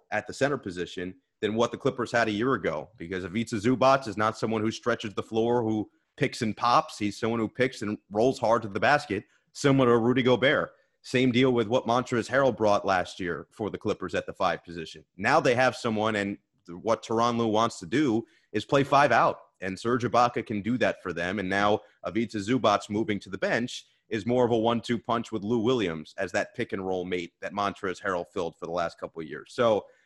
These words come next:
while the Clippers didn't look great in the preseason, I could take you back to a year ago. They did not look good against the N B A teams. They got crushed by Houston,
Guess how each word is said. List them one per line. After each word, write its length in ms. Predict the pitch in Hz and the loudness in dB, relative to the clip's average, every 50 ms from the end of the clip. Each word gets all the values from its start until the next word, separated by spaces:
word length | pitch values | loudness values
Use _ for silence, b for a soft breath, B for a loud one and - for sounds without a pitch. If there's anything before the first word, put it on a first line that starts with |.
| b b | b b
while 140 | b 131 135 | b 2 4
the 60 | 147 | 4
Clippers 320 | 143 - 208 208 175 156 139 | 4 4 4 4 4 2 2
didn't 220 | 156 151 131 123 | 2 0 2 2
look 200 | 123 135 135 - | 0 0 -2 -2
great 360 | - 113 113 120 139 151 - - | -2 0 2 2 2 0 -2 -4
in 80 | - 131 | -6 -6
the 80 | 123 | -6
preseason, 720 | - - 139 135 131 135 - 127 131 131 143 151 151 147 - | -4 -4 -4 -4 -4 -4 -6 -4 -4 -4 -2 -4 -4 -2 -4
I 100 | 113 113 | -4 -4
could 140 | - 107 | -6 -6
take 200 | - 131 123 - | -4 -4 -4 -4
you 60 | 123 104 | -4 -2
back 240 | 117 117 117 113 - | 0 0 0 0 -2
to 120 | - 104 | -4 -4
a 60 | 95 | -2
year 220 | 95 101 117 120 120 | 0 0 2 2 2
ago. 280 | 117 120 120 123 123 | 2 2 2 2 2
They 140 | 127 110 101 | 2 0 -2
did 160 | 82 - 85 | -4 -4 -6
not 260 | 87 92 101 107 - - | -2 0 0 0 0 -2
look 220 | 113 110 - - | -4 -4 -4 -2
good 220 | 113 113 113 113 | -2 0 0 0
against 300 | 113 98 104 101 98 - | -2 -2 -4 -6 -6 -6
the 140 | - 95 98 | -6 -4 -4
N 120 | 101 110 95 | -4 -4 -4
B 180 | 104 104 104 | -4 -2 -2
A 80 | 104 101 | -2 -2
teams. 480 | 85 - - 107 104 113 117 113 104 | -4 -8 -8 -6 -6 -4 -4 -6 -6
They 100 | - 95 | -8 -6
got 220 | 87 95 87 - - | -4 -4 -4 -6 -6
crushed 360 | - - 123 113 113 - - | -6 -6 -4 -4 -4 -4 -2
by 140 | 113 104 98 | -2 -2 -2
Houston, 500 | 98 113 113 107 - - 117 110 110 | -2 -4 -4 -6 -4 -6 -6 -4 -6